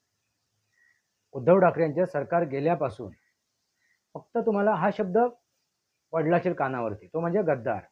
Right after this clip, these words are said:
हा गद्दार कोण आहे, त्याची ओळख झाली आहे,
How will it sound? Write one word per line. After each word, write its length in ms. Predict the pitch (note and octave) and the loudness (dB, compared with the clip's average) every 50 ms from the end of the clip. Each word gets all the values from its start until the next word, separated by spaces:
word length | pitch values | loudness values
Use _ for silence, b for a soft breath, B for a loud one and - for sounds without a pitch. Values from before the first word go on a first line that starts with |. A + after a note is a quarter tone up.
| _ _ _ _ _ _ _ - | _ _ _ _ _ _ _ -6
हा 80 | F3 G3+ | -4 -2
गद्दार 380 | F#3 F3+ E3+ D3 D#3+ G3 F#3+ | 0 0 0 4 4 4 4
कोण 220 | F3 - E3+ D3+ B2+ | 4 2 0 -2 -2
आहे, 140 | G#2 F#2 - _ _ _ _ _ _ _ _ _ _ _ _ _ - | -4 -10 -14 _ _ _ _ _ _ _ _ _ _ _ _ _ -12
त्याची 180 | D#3 D#3 D#3+ A3 | -8 -2 2 4
ओळख 220 | F3 E3 F3 G3 | 6 8 8 8
झाली 300 | F#3 D3+ D#3 D3 C3 B2 | 6 4 0 0 0 -2
आहे, 140 | G#2 F#2 | -4 -6